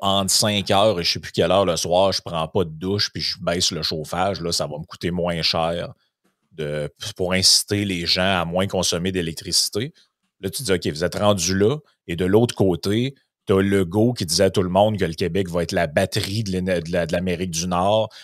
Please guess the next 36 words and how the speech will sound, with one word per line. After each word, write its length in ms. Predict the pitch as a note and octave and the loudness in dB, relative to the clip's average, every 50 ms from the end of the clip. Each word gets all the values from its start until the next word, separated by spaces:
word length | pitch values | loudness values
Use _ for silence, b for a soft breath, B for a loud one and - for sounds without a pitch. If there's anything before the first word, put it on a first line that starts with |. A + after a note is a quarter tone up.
| b b - | b b -8
Il 120 | F2+ F2+ | -8 0
part 320 | - A2+ G#2 A2 A2+ G#2+ | 6 8 10 12 12 10
dans 120 | G2+ G2+ F#2+ | 10 8 4
le 80 | F#2+ | 4
Vermont 600 | F#2 F2 G#2+ G#2 F#2 G2 G2+ G2+ G2+ G#2+ A2+ A2 | 4 4 4 4 4 4 2 4 6 6 6 6
puis 120 | F#2 G#2 F2+ | 4 2 2
à 100 | F2 F2+ | 2 2
New 160 | F#2 G2 G2 | 0 -2 -2
York 380 | F#2+ G2 G2+ G2+ G#2 G#2 G2+ - | 0 2 4 4 4 4 2 -2
pour 140 | - - E2 | -8 -8 -4
essayer 260 | E2 - - F#2 F#2+ | -2 -2 0 0 -2
de 60 | F2 D#2+ | -2 -2
vendre 240 | D#2+ F#2 F#2+ F#2+ | -2 -2 -2 -2
de 60 | F2 F2+ | -4 -4
l'électricité. 680 | F2 E2+ E2 - - - - - - - - G#2 C3 | -4 -4 -6 -10 -8 -4 -2 -2 -2 -2 -4 -4 -6
Puis 100 | B2+ G2 | -6 -6
là, 60 | E2+ | -8
tu 140 | E2 - - | -8 -8 -8
dis, « 140 | E2 G2+ G#2+ | -6 -6 -4
Mais 140 | G2 F#2 F#2 | -4 -2 -2
n'avez-vous 500 | G2+ G#2 G#2+ G#2+ G#2 A#2 A2+ - - A3+ | 2 4 4 4 4 2 0 0 -2 -4
ou 180 | G#3+ B2+ F#2+ | -2 -4 -4
n'avez-vous 560 | F2+ F2+ F2+ F2 E2+ D#2+ F2+ F2+ E2 D2+ - E2+ | -4 -2 0 0 0 0 -4 -8 -8 -10 -14 -16
pas ? » 260 | - - F#2 F2+ D#2+ D2+ | -8 -4 -2 -2 -2 0
Moi, 140 | G2 C#3+ C3 | 0 0 0
c'est 140 | - G#2+ F2+ | 0 0 -2
le 60 | E2 | -4
bout 220 | E2 E2 A2 A#2 - - | -4 -4 -4 -4 -4 -4
que 80 | - | -8
j'ai 140 | D#2+ D#2+ E2 | -10 -8 -6
de 40 | D#2+ | -4
la 100 | F2 E2+ | -4 -4
misère 200 | E2+ - F#2 F2+ | -2 -2 -2 0
à 80 | E2+ D#2+ | 0 -2
comprendre. 480 | - E2 E2 D#2 - E2 G2+ C#3 D#3 C#3 | -2 -4 -6 -6 -6 -8 -10 -10 -12 -14
Puis 320 | - - - - - - | -14 -16 -18 -18 -20 -12